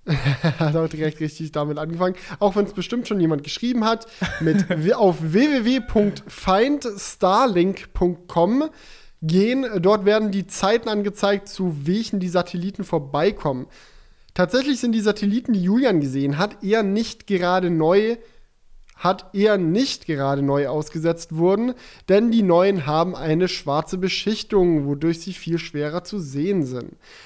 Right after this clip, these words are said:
Speaker 1: Als die Satelliten vor circa einem Jahr ausgesetzt wurden, noch ohne schwarze Farbe, war es in den ersten Tagen wie eine riesige und dauerhafte Sternschnuppe, die sich am Horizont aufbaut und dann in einer sehr engen Gruppe am Himmel zu sehen war.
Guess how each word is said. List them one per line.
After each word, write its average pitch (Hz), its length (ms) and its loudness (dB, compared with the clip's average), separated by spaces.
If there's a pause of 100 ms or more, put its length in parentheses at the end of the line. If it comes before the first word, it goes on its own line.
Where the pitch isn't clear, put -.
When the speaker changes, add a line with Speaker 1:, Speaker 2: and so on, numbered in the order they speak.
(100)
Speaker 1:
Als 185 220 2
die 214 60 -6
Satelliten 202 600 -2
vor 196 180 -4
circa 208 340 0
einem 208 280 0
Jahr 175 140 0
ausgesetzt 175 680 -6
wurden, 160 300 0
noch 147 140 -2
ohne 220 240 -4
schwarze 131 400 -8
Farbe, 151 520 0 (300)
war 160 300 2
es 214 120 -6
in 202 80 -2
den 185 140 0
ersten 196 400 -2
Tagen 175 420 0
wie 185 100 -2
eine 165 200 2
riesige 190 600 0
und 156 260 0
dauerhafte 170 560 2
Sternschnuppe, 175 920 -2 (300)
die 180 100 2
sich 185 220 0
am 160 120 0
Horizont 180 460 0
aufbaut 170 600 0
und 151 120 -4
dann 156 160 0
in 175 120 0
einer 156 280 0
sehr 156 360 0
engen 160 240 0
Gruppe 160 320 -6
am 147 160 -2
Himmel 151 260 0
zu 147 160 -12
sehen 139 380 -2
war. - 180 -12